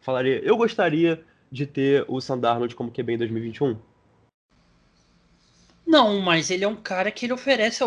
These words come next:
Speaker 2: assim, ele é um cara que, pra dois mil e vinte e um, eu não gostaria de ter como meu quarterback titular indiscutível. Mas pra um time como, vamos, sei lá, os Steelers, que tá pensando no futuro,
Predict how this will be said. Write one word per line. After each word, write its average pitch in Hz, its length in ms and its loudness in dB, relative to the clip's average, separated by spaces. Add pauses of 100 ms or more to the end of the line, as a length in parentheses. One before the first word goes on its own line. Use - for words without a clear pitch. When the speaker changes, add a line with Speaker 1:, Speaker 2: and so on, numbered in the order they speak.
(120)
Speaker 2:
assim, 165 400 -6 (800)
ele 156 200 -6
é - 20 -2
um 190 100 -4
cara 175 300 2
que, 175 140 -10
pra 190 200 -4
dois 185 180 2
mil 185 100 -2
e 170 40 -4
vinte 165 300 -4
e 147 60 -6
um, 151 520 -2
eu 139 160 0
não 180 140 0
gostaria 170 380 0
de 160 100 -6
ter 160 140 -2
como 175 260 0
meu 170 140 2
quarterback 160 400 2
titular 139 560 0 (240)
indiscutível. 165 960 -2 (540)
Mas 156 260 0
pra 196 140 -8
um - 20 -4
time 208 200 -2
como, 185 340 0
vamos, 151 240 -4
sei - 140 -6
lá, 131 120 -2
os 123 140 -6
Steelers, - 920 -4 (540)
que 135 1000 -2 (340)
tá 165 100 2
pensando 160 440 2
no 156 80 0
futuro, 185 800 0